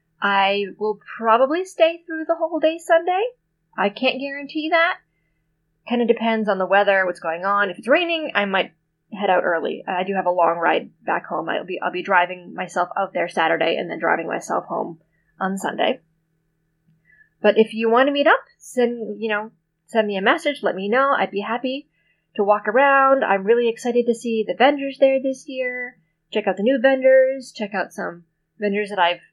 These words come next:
you know, um, been following for years and years and years. I know I've got a bunch of people there who are going who I do want to stop and say hello to.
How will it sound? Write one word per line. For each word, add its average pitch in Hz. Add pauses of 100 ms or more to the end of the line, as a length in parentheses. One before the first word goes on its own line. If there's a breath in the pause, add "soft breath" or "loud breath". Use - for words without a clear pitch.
(160)
you 202
know, 185 (120)
um, 175 (280)
been 190
following 190
for 175
years 240
and 180
years -
and 185
years. 262
I 185
know 180
I've -
got 180
a - (340 soft breath)
bunch 208
of -
people 233
there 220
who 233
are 220
going 214
who 208
I 175
do 202
want 196
to 196
stop 190
and 190
say -
hello 294
to. 285